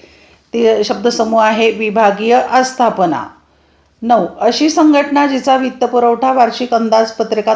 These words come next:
तरतूद करून विधिमंडळाद्वारे केला जातो, त्यालाही उत्तर आहे नववं विभागीय आस्थापना. दहा, अशी संघटना जिच्यावर प्रत्यक्ष आणि संपूर्ण नियंत्रण हे सरकारचे असते,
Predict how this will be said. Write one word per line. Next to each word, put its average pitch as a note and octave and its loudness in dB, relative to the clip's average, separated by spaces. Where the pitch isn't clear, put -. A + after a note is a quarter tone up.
तरतूद G#3+ -2
करून A3 -2
विधिमंडळाद्वारे G#3 0
केला F#3+ 0
जातो, F#3+ -2
त्यालाही G#3 0
उत्तर A3 -2
आहे G#3+ 0
नववं A3 0
विभागीय G3+ 0
आस्थापना. G3 -2
दहा, G3+ 0
अशी A3+ 0
संघटना C4+ 0
जिच्यावर B3 2
प्रत्यक्ष A#3+ -2
आणि A3+ 0
संपूर्ण A3 0
नियंत्रण G#3+ 0
हे A#3 -2
सरकारचे G3+ 0
असते, F3 -2